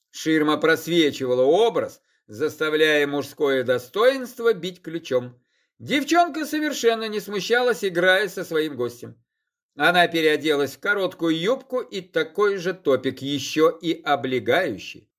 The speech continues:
Грудь теперь выпирала лишь сильнее, позволяя насладиться видом.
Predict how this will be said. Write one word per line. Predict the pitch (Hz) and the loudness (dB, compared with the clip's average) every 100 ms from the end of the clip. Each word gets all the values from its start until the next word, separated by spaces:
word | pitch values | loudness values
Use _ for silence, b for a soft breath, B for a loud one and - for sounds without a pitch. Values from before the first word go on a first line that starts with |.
| _ _ - | _ _ 2
Грудь | 151 208 233 240 | 6 8 6 4
теперь | 254 254 240 233 | -8 0 2 4
выпирала | 233 233 240 269 254 | 2 2 2 2 2
лишь | 240 - | 0 -8
сильнее, | 214 196 175 160 156 151 _ | -8 -6 -2 -2 -2 -4 _
позволяя | - 147 131 143 139 135 131 | -6 -4 0 4 6 4 2
насладиться | 135 131 135 135 165 - - 175 | -2 -4 0 0 -2 -12 -10 -8
видом. | 117 107 104 | -6 -6 -8